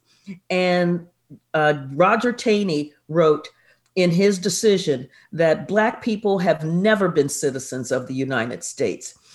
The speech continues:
Um, they weren't citizens in the founding documents. They, if they were citizens, they'd be able to carry the mail. If they were citizens, they would be able to get passports.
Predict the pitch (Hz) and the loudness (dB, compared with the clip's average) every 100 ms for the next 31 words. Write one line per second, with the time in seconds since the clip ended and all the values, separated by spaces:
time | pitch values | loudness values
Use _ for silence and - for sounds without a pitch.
0 | 175 - 165 156 156 156 156 180 170 - | -20 -6 -2 0 0 2 2 0 -2 0
1 | 202 190 - 196 185 165 151 185 165 156 | 0 0 0 0 0 -2 -2 0 0 0
2 | 139 139 180 196 208 196 190 190 - - | 0 2 0 2 0 0 -2 -6 -18 -20
3 | _ 170 156 156 175 180 170 170 - 214 | _ 0 0 0 -2 0 0 -2 0 2
4 | 214 220 180 175 175 170 170 160 - 185 | 2 0 0 0 2 2 2 -2 -4 2
5 | 156 151 147 147 127 - - - - 165 | 2 2 -2 -2 -2 -4 -8 -18 -18 0
6 | 185 175 160 - 220 220 220 - 208 196 | 2 2 -2 0 2 4 2 0 -2 -2
7 | - - _ _ _ 170 175 175 170 170 | -8 -18 _ _ _ 2 4 4 2 2
8 | 170 170 170 170 170 175 175 165 - - | 4 4 2 2 0 -2 2 0 0 -6
9 | 196 175 175 - 135 - - | -2 0 -2 -2 -2 -2 -10